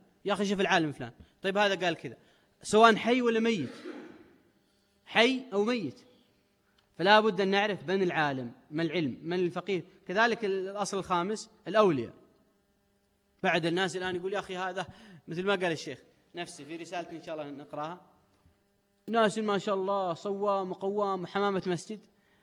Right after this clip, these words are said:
بس الشرك يمين ويساره ما، ما يناظر فيه، ولا عمره أنكر،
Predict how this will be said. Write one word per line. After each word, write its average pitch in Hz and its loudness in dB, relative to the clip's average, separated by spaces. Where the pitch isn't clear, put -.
بس 208 -2
الشرك 214 -4
يمين 202 0
ويساره 190 2
ما، 170 0
ما 180 0
يناظر 143 0
فيه، 117 -14
ولا 185 2
عمره 180 0
أنكر، 127 -6